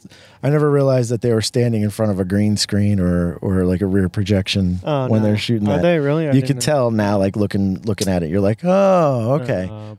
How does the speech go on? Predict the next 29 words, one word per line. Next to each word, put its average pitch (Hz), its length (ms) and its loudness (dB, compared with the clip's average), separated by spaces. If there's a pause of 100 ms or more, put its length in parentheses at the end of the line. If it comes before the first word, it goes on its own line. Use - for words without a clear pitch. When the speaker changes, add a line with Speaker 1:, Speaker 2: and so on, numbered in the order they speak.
Speaker 1:
But 123 140 2
it's, - 280 -2
it's 135 300 -2
really 147 220 4
well 123 240 0
done, 107 400 -2 (320)
and, 120 340 -2
and 107 240 -6
you 107 100 -4
really, 101 360 -4 (1080)
that's 135 280 -2
the 139 100 -6
best 104 300 -2
acted 95 360 -6
scene 98 220 -8
in 85 60 -6
the 82 60 -8
movie. 90 360 -12 (840)
Speaker 2:
Um, 117 260 -12
Speaker 1:
But, 175 260 -6
so, 214 220 0
yeah, 135 400 0
if 123 140 -10
you 135 80 -2
haven't 220 280 0
seen 156 240 -2
Stand 135 300 -2
By 117 140 0
Me, 101 360 -2